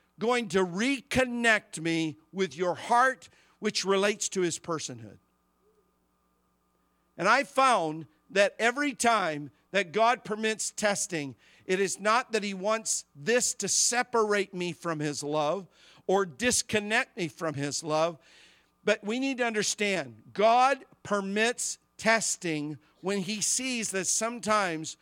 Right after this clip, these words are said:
our hearts have lost connection with Him. Listen, testing is not the best teacher.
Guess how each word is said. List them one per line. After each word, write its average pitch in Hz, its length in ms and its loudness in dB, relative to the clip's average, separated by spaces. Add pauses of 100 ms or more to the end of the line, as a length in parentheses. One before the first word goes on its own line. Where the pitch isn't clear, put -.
(460)
our 180 200 2
hearts 180 600 0
have 165 200 -2
lost 175 380 -2
connection 160 560 -4
with 139 160 -4
Him. 98 260 -12 (3250)
Listen, 233 500 0 (220)
testing 277 600 2
is 214 240 -2
not 226 360 0
the 226 100 2
best 208 380 0
teacher. 180 520 -6